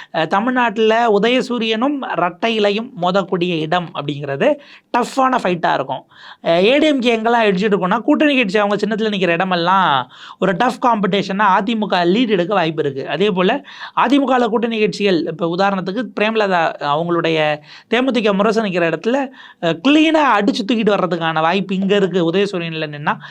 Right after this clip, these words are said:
இருக்கும்னு நம்ம சொல்றோம் இல்லையா? இந்த கால்குலேஷன்ஸ் படி பார்க்கும் பொழுது, அஹ், பி ஜே பியும் சரி, ஜே டி யுவும் சரி, இவங்க நிக்கக்கூடிய சீட்ஸ்ல, அஹ், டைரக்டா நம்ம போறதுங்கிறது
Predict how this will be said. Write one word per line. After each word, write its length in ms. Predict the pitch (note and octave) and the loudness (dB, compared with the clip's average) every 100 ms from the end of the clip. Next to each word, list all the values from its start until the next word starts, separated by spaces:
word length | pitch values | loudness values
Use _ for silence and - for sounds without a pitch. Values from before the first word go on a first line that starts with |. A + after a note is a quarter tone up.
| - - | -20 -4
இருக்கும்னு 420 | A3 C4+ G3+ A#3+ | 2 2 2 -2
நம்ம 140 | G#3 E3 - | -2 -2 -2
சொல்றோம் 200 | D3 D3 | -2 0
இல்லையா? 200 | C#3 E3 | 2 0
இந்த 260 | G#3+ D#4+ | 2 0
கால்குலேஷன்ஸ் 600 | C#4 B3+ A#3 A#3 A3 F#3+ | 2 2 2 -2 -2 -8
படி 140 | E3+ D#3+ | -4 -2
பார்க்கும் 280 | C#3 C3+ | -2 -2
பொழுது, 440 | C3 B2+ C3 G#3+ B3+ - - - | -6 -4 0 0 -2 -12 -18 -10
அஹ், 240 | - D#3 D#3 | -2 0 2
பி 140 | B3 | 2
ஜே 160 | B3 C4 | 4 2
பியும் 240 | A3 B3 | 2 0
சரி, 260 | G3 G3 B3 | 0 0 0
ஜே 220 | F#3 G#3 | 2 2
டி 140 | G#3+ | 2
யுவும் 220 | G3+ G3+ F#3 | 0 -2 -2
சரி, 260 | E3 G3 | -2 -2
இவங்க 280 | A#3+ A3+ B3+ | -2 -2 -2
நிக்கக்கூடிய 480 | A#3 A#3 B3+ G#3+ G#3 F3+ D#3 C3+ - - - | -2 -2 0 0 2 2 2 0 -6 -20 -20
சீட்ஸ்ல, 640 | - C4+ C#4+ - - F#3 A#3 A#3 E3+ C#3 C3 - - - | -2 0 2 0 0 2 2 2 2 0 -2 -8 -20 -14
அஹ், 320 | - D#3+ D#3+ E3 D3 | -4 0 0 0 0
டைரக்டா 540 | G#3+ C4 C4 - B3+ | 2 2 0 0 0
நம்ம 320 | A#3 F#3+ A3+ G3 | 2 2 2 2
போறதுங்கிறது 640 | A3+ A3+ G#3+ F#3 F#3 | 2 2 0 0 0